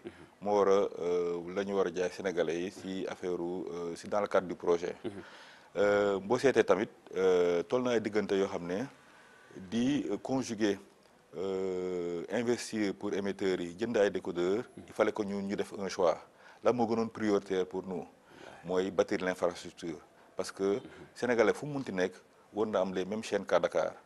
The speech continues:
Speaker 1: Mhm.
Speaker 2: Loolu inégalité boo xam ne il faut ñu waroon si jug, bi ñuy def projet bi ñu def ko. Lu gënoon yomb si ñun, euh, tel peut-être que, euh, suñu erreur de départ la, euh, mooy def projet bi région par région.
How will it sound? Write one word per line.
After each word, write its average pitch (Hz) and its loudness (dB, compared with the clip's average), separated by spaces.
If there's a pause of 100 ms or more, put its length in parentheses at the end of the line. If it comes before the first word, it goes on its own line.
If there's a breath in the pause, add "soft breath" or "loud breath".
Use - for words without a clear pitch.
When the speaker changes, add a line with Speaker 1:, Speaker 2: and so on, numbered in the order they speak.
(100)
Speaker 1:
Mhm. - -18 (300 loud breath)
Speaker 2:
Loolu 98 0
inégalité 117 2
boo 98 2
xam 87 -6
ne 92 -6
il 90 -8
faut 101 -2
ñu 101 -4
waroon 98 0
si 92 -8
jug, 101 -8 (320)
bi 110 -8
ñuy 117 0
def 104 -2
projet 92 -2
bi 87 -8
ñu 90 -8
def 90 -6
ko. 82 -8 (500 loud breath)
Lu 262 0
gënoon 185 6
yomb 131 4
si - -8
ñun, 196 0 (720 loud breath)
euh, 98 2
tel 117 -2
peut-être 127 0
que, 113 0
euh, 98 2
suñu 117 -6
erreur 120 4
de 110 -4
départ 101 4
la, 90 -2 (720)
euh, 98 -4
mooy 110 0 (400 loud breath)
def 113 0
projet 110 2
bi 104 -2
région 104 2
par 92 4
région. 90 -2